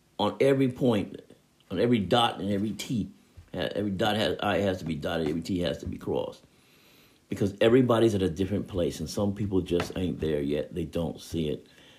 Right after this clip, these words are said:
Just like I had to go through my metamorphosis, I had to learn to grow and to change. I have changed some of my views over the years, things that I preached years ago.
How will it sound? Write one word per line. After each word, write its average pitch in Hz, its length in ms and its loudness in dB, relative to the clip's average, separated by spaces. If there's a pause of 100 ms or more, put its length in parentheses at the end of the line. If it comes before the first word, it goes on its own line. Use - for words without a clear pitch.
(360)
Just 113 260 4
like 113 180 6
I 117 120 4
had 110 260 0
to 101 80 4
go 95 220 6
through 101 260 4
my 95 360 4 (140)
metamorphosis, 90 920 0 (640)
I 107 200 2
had 107 320 0
to 92 140 -6 (120)
learn 92 480 2
to 90 100 -4
grow 85 400 2
and 80 160 -2
to 67 80 -4
change. 92 640 -4 (320)
I - 100 -2
have 87 160 -4
changed 95 360 -2
some 92 120 0
of 87 80 2
my 85 80 2
views 85 320 0
over 85 180 4
the 76 120 -2
years, 104 420 2 (340)
things 98 220 4
that 85 100 2
I 82 120 2
preached 90 420 0
years 92 280 4
ago. 104 420 2